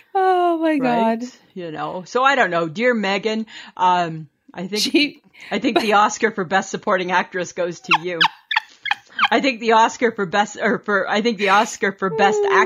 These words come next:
Speaker 2: Actress still goes to the Queen.
Speaker 1: Yes. And I think, I think, uh, he's, he hasn't quite won the Best Supporting Actor yet.
Speaker 2: He
Speaker 1: I
Speaker 2: has
Speaker 1: feel
Speaker 2: not.
Speaker 1: like he needs a few lessons still, but Harry's right up there as well.
Speaker 2: He is, right?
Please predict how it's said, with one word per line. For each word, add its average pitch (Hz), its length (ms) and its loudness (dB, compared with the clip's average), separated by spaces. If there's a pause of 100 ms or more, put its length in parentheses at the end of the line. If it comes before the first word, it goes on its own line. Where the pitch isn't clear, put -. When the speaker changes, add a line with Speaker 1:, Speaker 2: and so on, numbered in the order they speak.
Speaker 2:
Actress 185 220 -4
still 180 260 -4
goes 175 240 -2
to 180 120 -4
the 160 100 -12
Queen. 170 440 -12 (180)
Speaker 1:
Yes. 190 500 -2 (320)
And 247 160 2
I 254 160 2
think, - 420 0 (140)
I 233 100 2
think, 247 340 -4
uh, 208 320 2 (300)
he's, 247 220 -2
he 254 400 -2
hasn't 269 300 0
quite 254 240 0
won 226 200 0
the 185 300 0
Best 208 220 0
Supporting 202 520 -2
Actor 247 580 -2
yet. 277 540 -4
Speaker 2:
He 190 160 -4
Speaker 1:
I 185 80 0
Speaker 2:
has 220 120 0
Speaker 1:
feel 233 180 4
Speaker 2:
not. 226 80 4
Speaker 1:
like 226 180 2
he 247 140 0
needs 220 200 0
a 220 60 2
few 220 220 -4
lessons 233 560 -2
still, 403 500 -2
but 269 140 -2 (300)
Harry's 381 380 2
right 254 200 2
up 294 160 -4
there 208 200 -2
as 196 140 -4
well. 220 380 0 (180)
Speaker 2:
He 269 160 -2
is, 180 320 0
right? 226 320 2